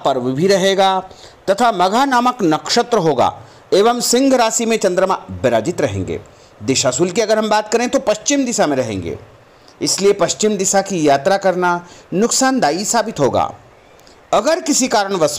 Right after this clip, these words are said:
पश्चिम दिशा की यात्रा करना बहुत ज़्यादा आवश्यक हो तो पान खा करके यात्रा शुरू कर सकते हैं। राहु काल, जो कि शाम को साढ़े चार बजे से शुरू होकर के छः बजे तक रहेगा। राहु काल के दौरान कोई भी शुभ या मांगलिक कार्यक्रम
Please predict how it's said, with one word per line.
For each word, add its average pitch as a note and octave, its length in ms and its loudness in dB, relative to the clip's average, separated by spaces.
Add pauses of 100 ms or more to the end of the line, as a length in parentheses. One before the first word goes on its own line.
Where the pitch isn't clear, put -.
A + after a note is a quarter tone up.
पश्चिम B3 400 0
दिशा G#3+ 240 2
की F#3 220 0
यात्रा C#3 280 2
करना E3 380 -2 (500)
बहुत D#3 300 0
ज़्यादा A3+ 240 2
आवश्यक A#3+ 380 0
हो C4+ 180 4 (320)
तो A3 80 2 (100)
पान B3+ 360 2
खा A3+ 200 0
करके A3+ 300 0
यात्रा F3+ 500 2 (160)
शुरू D3 300 2
कर G#3 140 0
सकते A2+ 320 -4
हैं। F#2+ 200 -8 (880)
राहु E3 380 2
काल, A#3+ 280 2
जो F#3+ 140 0
कि D3+ 180 -2
शाम F#3 360 2
को G3+ 340 2 (260)
साढ़े F#3+ 340 2
चार B3 300 2
बजे C4+ 220 0
से C#4 200 0
शुरू A#3+ 360 2
होकर B3 260 2
के A#3+ 160 0
छः G#3 280 0
बजे D#3 260 0
तक - 180 -2
रहेगा। A2+ 420 0 (580)
राहु D#3+ 300 2
काल A#3+ 240 2
के A#3+ 120 -2
दौरान A3+ 420 2
कोई A3 240 0
भी A3 140 0
शुभ G3 240 0
या F#3+ 120 4
मांगलिक D#3+ 380 0
कार्यक्रम C#3 400 0